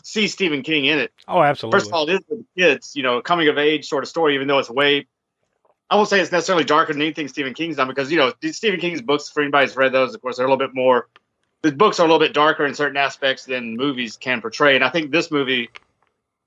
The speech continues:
Speaker 1: didn't flinch from portraying some of those darker aspects when it came to, you know, the story in this movie and stuff. But yeah, I can definitely sort of see a little bit of Stephen King's influence on whether it was on him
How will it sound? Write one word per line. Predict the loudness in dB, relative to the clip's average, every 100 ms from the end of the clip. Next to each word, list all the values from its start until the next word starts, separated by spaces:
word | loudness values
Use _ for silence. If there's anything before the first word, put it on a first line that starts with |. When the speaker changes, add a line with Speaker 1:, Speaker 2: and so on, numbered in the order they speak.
| _ _ _ 0
Speaker 1:
didn't | 0 0
flinch | 0 2 2 0
from | -8
portraying | -8 -4 0 2 2 0
some | -4
of | 0
those | -2 2
darker | 2 2 0
aspects | -2 -4 -8 -8 -10 -20 _ _ _ _ _ _ _ -10
when | -8
it | -2
came | -2 0
to, | 0 0
you | 0
know, | -4 -6
the | -12
story | -2 2 6 4
in | 4
this | 0 -2
movie | -4 -4
and | -4
stuff. | -4 -4 0
But | 2
yeah, | 4 2
I |
can | 0
definitely | 0 0 0 -4 -6 _ _ _ _ _ _ _ -2
sort | 2 2
of |
see | 2 2 4
a | 4
little | 0
bit | -4
of | -8
Stephen | -6 -6 -4
King's | -4 -4 -4
influence | -4 -2 -2 0
on | 2 4 2 -4 _ _
whether | 0 2
it |
was | 2
on | 0 0
him | -4